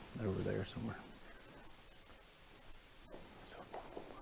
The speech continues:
I just ask you right now, just put yourself on the altar. I ask everyone to come up. Just, just come up to the altar as representative of the altar of your heart.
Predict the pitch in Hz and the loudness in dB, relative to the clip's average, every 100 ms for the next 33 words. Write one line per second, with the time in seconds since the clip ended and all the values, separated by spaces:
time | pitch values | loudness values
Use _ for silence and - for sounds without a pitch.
0 | - - - - - - - - - - | -8 -10 -10 -10 -10 -10 -10 -8 -8 -10
1 | - - - - - - - - - - | -10 -10 -8 -8 -8 -10 -10 -10 -10 -10
2 | - 147 156 135 147 151 147 - 135 139 | 8 12 12 12 12 12 12 12 12 12
3 | 135 127 135 120 110 143 - - - - | 12 12 12 12 12 12 12 8 0 -2
4 | - - - - - - - - - - | -4 -4 -8 -10 -10 -10 -10 -8 -10 -10
5 | - - 180 170 139 - 156 143 - 135 | -10 12 12 12 12 12 12 12 12 12
6 | 131 123 123 123 127 131 151 143 - 202 | 12 12 12 12 12 12 12 12 12 12
7 | 185 156 143 147 131 123 - 151 147 127 | 12 12 12 12 12 12 12 12 12 12
8 | 113 127 147 - - 143 151 - - 180 | 12 12 12 12 12 12 12 12 12 12
9 | 175 156 - 156 143 135 139 143 139 117 | 12 12 12 12 12 12 12 12 12 12
10 | 107 107 123 123 135 147 143 123 127 139 | 12 12 12 12 12 12 12 12 12 12
11 | 135 135 117 123 117 120 123 131 - 123 | 12 12 12 12 12 12 12 12 12 12
12 | 110 110 107 - 120 117 | 12 12 12 12 12 12